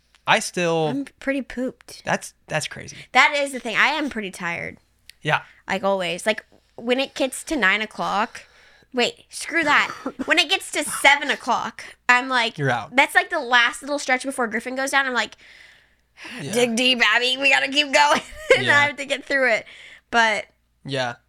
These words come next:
Speaker 2: yeah, it's, like, a weird thing, though, because, like, once you put your baby down, like, I should go right to bed, but then
Speaker 1: Yeah.
Speaker 2: I'm like,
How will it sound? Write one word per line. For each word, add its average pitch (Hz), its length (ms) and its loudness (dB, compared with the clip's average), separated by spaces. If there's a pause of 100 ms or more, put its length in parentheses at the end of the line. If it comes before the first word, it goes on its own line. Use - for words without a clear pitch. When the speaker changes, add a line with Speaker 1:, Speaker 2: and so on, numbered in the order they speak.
(500)
Speaker 2:
yeah, 294 300 2
it's, 254 100 -2
like, 466 160 2
a 370 60 2
weird 339 220 2
thing, 320 160 -4
though, 269 100 4
because, 262 200 -2
like, 277 120 -2
once 285 140 -2
you 320 80 -6
put 339 100 -4
your 294 140 0
baby 269 260 -2
down, 226 340 2 (260)
like, 254 120 0
I 247 80 6
should 269 260 0
go 277 140 2
right 247 180 2
to 247 80 -4
bed, 214 360 0 (300)
but 262 100 0
then 294 100 4
Speaker 1:
Yeah. 302 60 4
Speaker 2:
I'm 302 60 -2
like, 269 260 0